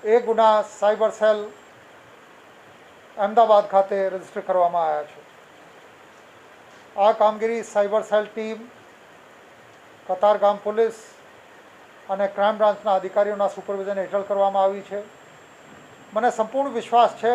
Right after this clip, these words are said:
કે આપના મારફતે આ મેસેજ તમામ નાગરિકો સુધી પહોંચશે, જેથી કોઈ પણ ફોન કોલ આવે અને તમારા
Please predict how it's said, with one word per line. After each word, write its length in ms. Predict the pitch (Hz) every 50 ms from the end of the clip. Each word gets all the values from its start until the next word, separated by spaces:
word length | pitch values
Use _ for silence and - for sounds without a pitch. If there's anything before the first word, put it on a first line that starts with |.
| 233 -
કે 100 | 233 240 - - 208 190
આપના 280 | 202 202 247 240 226 214 190
મારફતે 400 | 190 208 196 - - 220 220 247 233
આ 100 | 226 208
મેસેજ 480 | 196 196 202 196 202 - 220 220 208 220 -
તમામ 320 | - 196 196 208 220 208 190
નાગરિકો 400 | 196 202 196 208 214 208 220 -
સુધી 320 | - 208 190 202 202 -
પહોંચશે, 360 | 196 196 196 - - 214 208 208 220 - - - - - - - - - - - - - - - - - - - - - - - - -
જેથી 420 | 160 220 254 285 277 - 285 302 - - -
કોઈ 200 | 226 247 285 285 -
પણ 220 | - 277 277 269 - -
ફોન 240 | - 208 226 240 240
કોલ 320 | - 226 226 240 240 240 233 240 - - - - - - - - - - - - - - - - - -
આવે 320 | 202 190 214 240 269 269 226 190 180 - - - - - - - - - -
અને 180 | 208 196 233 247 240 -
તમારા 360 | 165 196 214 233 240 240 240